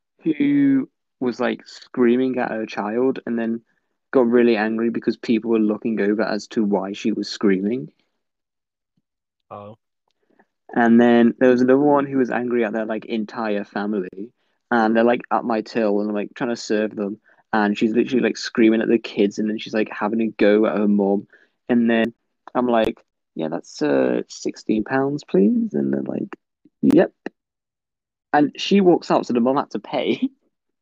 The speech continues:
Speaker 2: Oh.
Speaker 1: It was, yeah. And then obviously the local crackhead came in.
Speaker 2: As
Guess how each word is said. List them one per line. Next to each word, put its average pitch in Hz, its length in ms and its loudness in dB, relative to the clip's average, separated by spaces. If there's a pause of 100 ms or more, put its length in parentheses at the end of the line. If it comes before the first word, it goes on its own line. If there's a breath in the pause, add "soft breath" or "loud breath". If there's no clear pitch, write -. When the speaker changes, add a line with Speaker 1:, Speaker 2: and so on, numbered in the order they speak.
(1120)
Speaker 2:
Oh. 101 260 -16 (280)
Speaker 1:
It - 160 -8
was, 131 320 -6
yeah. 127 360 2 (840)
And 147 120 6
then 139 120 4
obviously 127 260 -2
the 110 80 0
local 113 320 -4
crackhead 104 420 -12
came 101 220 -8
in. 101 80 -8 (840 soft breath)
Speaker 2:
As 107 140 -16